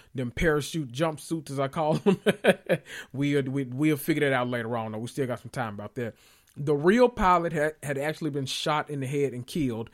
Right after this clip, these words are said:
and an L A F member was actually flying the plane. Sam gets spotted during this moment, and he flies away. He kinda lets go and just, you know, he, he way more comfortable in the air than I'll ever be. You know, I'm good on the plane. I love flying. That's my shit. But,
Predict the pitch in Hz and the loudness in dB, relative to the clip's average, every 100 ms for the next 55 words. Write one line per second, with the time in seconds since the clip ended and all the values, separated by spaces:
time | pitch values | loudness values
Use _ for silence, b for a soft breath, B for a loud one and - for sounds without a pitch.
0 | B B 135 131 135 175 170 165 165 156 | B B -8 -6 0 2 4 2 0 -2
1 | 147 143 135 131 135 - 123 - 135 120 | -2 -2 -4 -4 -8 -8 -10 -4 -2 -2
2 | 113 - 175 147 113 110 - b b b | -6 -6 -4 -4 -4 -10 -14 b b b
3 | b b - - 214 220 240 208 151 165 | b b -16 0 2 2 0 0 -2 -2
4 | - - 190 180 131 117 135 135 127 123 | -6 -2 2 2 0 -4 -4 -4 -4 -6
5 | 123 120 123 120 b b _ _ 147 160 | -6 -6 -8 -10 b b _ _ -6 -4
6 | 156 160 139 135 131 135 139 131 139 135 | -4 0 0 0 -2 0 0 0 -2 -4
7 | 123 143 143 139 143 139 135 123 117 123 | -2 -4 -4 -4 -2 0 -2 -4 -8 -8
8 | 117 _ b b - 127 123 139 139 120 | -10 _ b b -8 -8 -4 -4 -6 -6
9 | 135 120 127 135 135 131 131 147 143 127 | -6 -4 -2 0 -2 -2 -4 -4 -6 -4
10 | 131 123 127 127 123 127 123 131 107 104 | -6 -4 -2 -2 -2 -2 -2 -4 -6 -10
11 | 107 117 120 131 139 151 151 135 123 156 | -10 -8 -6 -6 -4 -2 -2 -2 -4 -4
12 | 147 127 120 127 139 143 131 143 143 120 | -4 -4 -6 -4 -2 -2 -2 -4 -2 -4
13 | 117 131 131 127 - 156 110 117 117 | -6 -8 -8 -8 -6 -6 -6 -8 -10